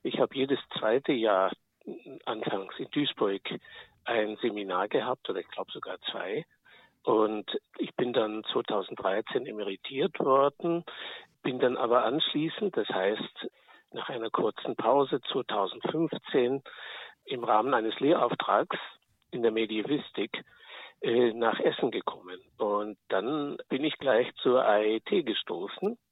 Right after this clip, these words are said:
Und das hatte vielleicht auch mit meiner Vorgeschichte, wenn ich das so sagen darf,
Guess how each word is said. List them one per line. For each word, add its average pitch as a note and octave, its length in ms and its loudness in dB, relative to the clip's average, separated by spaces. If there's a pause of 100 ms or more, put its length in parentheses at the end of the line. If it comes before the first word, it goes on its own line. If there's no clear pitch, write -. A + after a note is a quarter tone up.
(680)
Und A2+ 580 4 (220)
das G#2+ 140 0 (120)
hatte A2+ 320 -2 (100)
vielleicht G2+ 500 -2
auch G#2 240 2
mit A2+ 200 -2 (520)
meiner G2 460 -2 (140)
Vorgeschichte, - 680 0
wenn G#2 140 -4
ich G2+ 120 -6
das A#2 180 -2
so B2 180 -2
sagen A2 320 0
darf, F#2+ 300 0